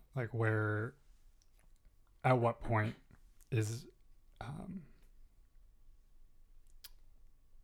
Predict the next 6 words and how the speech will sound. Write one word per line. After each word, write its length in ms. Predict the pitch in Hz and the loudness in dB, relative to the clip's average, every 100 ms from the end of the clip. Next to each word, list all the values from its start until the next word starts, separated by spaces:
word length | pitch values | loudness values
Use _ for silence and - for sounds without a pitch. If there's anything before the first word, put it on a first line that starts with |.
| - - - - - - - - - _ - - - | -20 -20 -20 -20 -20 -20 -20 -20 -20 _ -20 -20 2
at 80 | 131 | 6
what 160 | 143 143 | 6 6
point 180 | 139 135 | 6 6
does 140 | 117 | 2
something 240 | 127 120 | 2 0
have 160 | 107 | 0